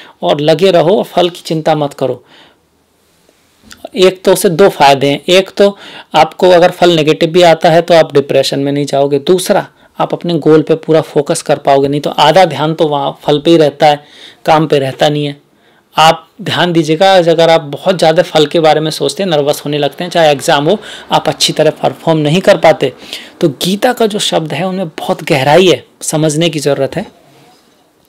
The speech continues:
चौदह और अट्ठाईस तारीख का प्रदोष व्रत है, जो आनंद रूपी शिव हैं, जो ज्ञान रूपी शिव हैं, प्रकृति आ-, आनंद और ज्ञान से भरी पड़ी है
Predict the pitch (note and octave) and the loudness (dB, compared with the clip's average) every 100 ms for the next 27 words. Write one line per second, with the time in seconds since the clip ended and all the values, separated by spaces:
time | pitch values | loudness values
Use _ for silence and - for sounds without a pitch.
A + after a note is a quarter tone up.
0 | - - - - - _ - - F#3+ F#3+ | -20 -20 -20 -20 -20 _ -6 2 4 6
1 | A3 F#3+ - D#3+ F#3+ - F#3 E3+ E3+ F#3+ | 6 4 2 2 2 2 0 0 2 -2
2 | - D3+ E3 E3 D3+ C#3+ C#3+ C#3 C3 D#3 | 0 2 2 2 -2 -2 -4 -10 -10 -8
3 | E3+ D3 E3+ F3+ E3+ E3 D#3 D#3 - D3+ | -2 2 2 2 2 0 0 -4 -2 -4
4 | C#3 F#3 - _ - - - - - D3 | -4 -8 -12 _ -20 -20 -20 -20 -14 -6
5 | D3 E3 E3 D#3+ - _ _ _ _ E3 | 2 4 6 4 2 _ _ _ _ -8
6 | B2 E3+ F3 D#3 D3+ E3 - C#3+ C3+ C3+ | 0 2 2 2 0 -2 -2 -2 -4 -4
7 | D#3+ D3+ D#3 - E3 C3+ - - - - | -4 -4 -6 -4 -4 -4 -12 -10 -10 -12
8 | - _ D#3 C#3 D#3 F#3 E3+ F3+ D#3+ C#3 | -20 _ -2 0 2 0 -2 0 -2 -2
9 | D3+ C#3 D3+ D3+ D#3+ C3+ C3+ C#3+ - C#3+ | -2 0 -2 -2 -4 -4 -6 -6 -6 -6
10 | C#3 C3 | -8 -12